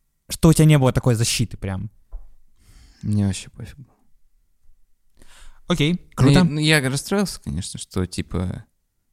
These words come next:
Speaker 2: при-, ну, господи, уделите по пять минут дополнительно.
Speaker 1: И спросить
Speaker 2: Это
Speaker 1: что-нибудь, да?
Speaker 2: не,
Speaker 1: Хоть
Speaker 2: у меня,
Speaker 1: что-то.
Speaker 2: кстати, что-то спросили. Меня спросили, ну, поскольку работа была про лесные пожары, меня спросили: "А что такое лесные пожары?"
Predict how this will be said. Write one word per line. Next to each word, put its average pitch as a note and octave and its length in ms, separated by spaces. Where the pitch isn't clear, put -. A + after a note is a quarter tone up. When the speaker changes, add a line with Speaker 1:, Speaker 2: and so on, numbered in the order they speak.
Speaker 2:
при-, - 160
ну, G#2 260
господи, A2 540
уделите A2+ 640
по G#2+ 120
пять - 340
минут A#2 320
дополнительно. G#2+ 800
Speaker 1:
И C3+ 60
спросить B2 380
Speaker 2:
Это C3 80
Speaker 1:
что-нибудь, G#2 280
да? C3+ 120
Speaker 2:
не, D#3 180
Speaker 1:
Хоть A#2 100
Speaker 2:
у B2 40
меня, B2+ 200
Speaker 1:
что-то. - 160
Speaker 2:
кстати, C3+ 140
что-то C#3 180
спросили. A#2+ 480
Меня A2 160
спросили, G#2 500
ну, G2+ 120
поскольку A2+ 420
работа A2 300
была G2+ 200
про - 160
лесные G#2 240
пожары, B2 320
меня G#2 140
спросили: - 340
"А - 60
что B2+ 180
такое A2 240
лесные G#2 260
пожары?" G#2 380